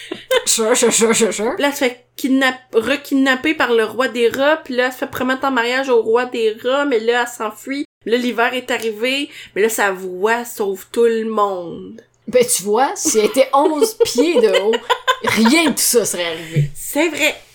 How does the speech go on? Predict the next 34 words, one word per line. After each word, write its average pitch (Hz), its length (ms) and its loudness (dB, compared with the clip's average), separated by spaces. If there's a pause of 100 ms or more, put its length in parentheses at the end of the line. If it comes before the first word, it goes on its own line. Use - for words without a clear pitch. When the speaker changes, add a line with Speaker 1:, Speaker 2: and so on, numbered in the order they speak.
Speaker 1:
Rien 254 420 0
de 220 60 -4
tout - 60 -12
Speaker 2:
C'est 220 200 4
Speaker 1:
ça. 208 60 4
Speaker 2:
vrai. 180 260 -2
Speaker 1:
Onze 294 220 2
pieds 247 140 -4
de 196 100 4
haut. 156 160 -4 (140)
Speaker 2:
C'est 185 240 0
vrai. - 320 -6 (280)
Mais - 100 -14
tu - 80 -18
sais, 233 120 -2
Jack 214 240 0
est 214 40 0
le 208 100 2
haricot 208 260 -2
magique. 226 360 -2 (120)
Jack - 140 -8 (200)
est - 360 0
le 277 60 -2
<laughs> - 2750 -10
Speaker 1:
Ouais, 214 80 -4
mais 156 140 -4
Jack, 226 180 -2
il 202 60 -6
est 180 40 -4
pas 190 100 -8
si 190 160 -8
gros. 185 260 -6
Speaker 2:
Mais 339 80 0
non, 466 80 2